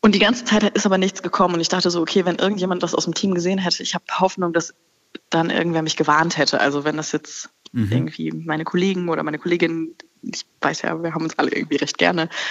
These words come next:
Speaker 1: dachte ich mir, okay, das hätte, irgendwer hätte jetzt gesagt, „Jana, mach schnell die Kamera aus“, oder hätte das geschrieben oder so.
Speaker 2: Mhm.
Speaker 1: Und es hat aber niemand reagiert. Und deswegen habe ich dann gedacht, „Puh.“
Speaker 2: Hat niemand
Speaker 1: Das
Speaker 2: gesehen.
Speaker 1: hat niemand gesehen.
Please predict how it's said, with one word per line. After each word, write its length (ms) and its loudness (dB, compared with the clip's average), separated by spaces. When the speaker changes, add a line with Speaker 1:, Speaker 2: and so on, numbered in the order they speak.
Speaker 1:
dachte 160 -4
ich 60 -6
mir, 100 0
okay, 220 0
das 200 -6
hätte, 180 -2
irgendwer 280 0
hätte 120 -2
jetzt 140 -4
gesagt, 240 -2
„Jana, 160 2
mach 120 0
schnell 140 2
die 60 0
Kamera 280 0
aus“, 240 -2
oder 100 -6
hätte 160 -6
das 120 -6
geschrieben 460 -2
oder 160 -2
so. 180 -6
Speaker 2:
Mhm. 360 2
Speaker 1:
Und 80 2
es 80 0
hat 120 4
aber 140 2
niemand 300 -2
reagiert. 380 -8
Und 140 4
deswegen 440 2
habe 160 0
ich 80 -2
dann 220 2
gedacht, 560 -2
„Puh.“ 340 4
Speaker 2:
Hat 160 2
niemand 280 6
Speaker 1:
Das 60 -4
Speaker 2:
gesehen. 420 0
Speaker 1:
hat 220 2
niemand 340 4
gesehen. 360 -2